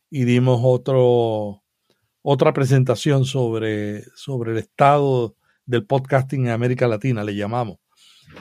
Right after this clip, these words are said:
Y ahí conocí a mucha gente de Estados Unidos, eh, de medios como National Public Radio, que no conocía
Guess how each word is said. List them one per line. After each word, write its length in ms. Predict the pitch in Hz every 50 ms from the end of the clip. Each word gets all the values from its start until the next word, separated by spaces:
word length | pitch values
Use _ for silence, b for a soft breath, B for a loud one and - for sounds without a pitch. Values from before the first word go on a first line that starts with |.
| - -
Y 160 | - 143 127
ahí 140 | 120 117 131
conocí 380 | 131 151 156 139 131 135 143
a 40 | 139
mucha 240 | 135 156 - - 170
gente 380 | 143 147 120 107 101 131 131 131 b b b b b b b _
de 180 | - 120 117 107
Estados 360 | 101 - 123 120 127 127 -
Unidos, 380 | 170 156 135 113 110 123 131 131 - _ _ _ _ _ _ _ - -
eh, 640 | 120 113 101 101 98 98 98 98 98 98 98 98 101
de 220 | 101 98 104 98
medios 520 | 92 113 113 113 117 123 123 123 120 104 _ b b b b b b b b b b _ _ _
como 880 | - - 113 110 110 107 104 104 101 101 101 98 98 98 95 98 - - -
National 460 | 110 117 120 120 - 139 123 110 107
Public 280 | 104 117 113 110 107 101
Radio, 440 | 110 131 135 135 131 127 123 120 b b b b b b b _ _ _ _
que 180 | - - 143 131
no 220 | 123 123 123 123 -
conocía 680 | - 143 127 123 110 - 220 240 220 135 104 98 -